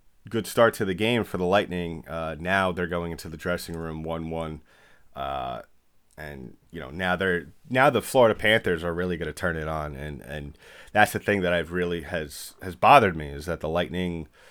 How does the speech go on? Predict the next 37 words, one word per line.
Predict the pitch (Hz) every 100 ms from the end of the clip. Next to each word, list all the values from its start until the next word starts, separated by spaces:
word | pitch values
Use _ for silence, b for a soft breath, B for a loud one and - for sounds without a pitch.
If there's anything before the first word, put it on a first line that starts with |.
| b b -
kinda | 113 107 104 95
somewhat, | - - 104 98 101 92 -
and | 95
you | 90
could | 95
see | - 107
it | 98
in |
the | 98
goal | 104 123
differential, | 95 - 73 - 69 69
they | 73 76
somewhat | - 92 98 98 92 82
wait | 87 95
to | -
really | 92 95 98
turn | - 101
it | 92
on | 95 107 95 82
in | 73
the | 80
second | 95 82 80
period, | 95 87 85 80
and | 76 78
that's | 80 -
definitely | - 92 - 95
not | 87 80 80 -
gonna | 78
bode | 73 76 73
well | 71 78 71 - B B B B
for | -
this | 82 -
Lightning | 82 82 69 71
team | - 78 76 67 -
come | 82
the | 78
second. | - 73 -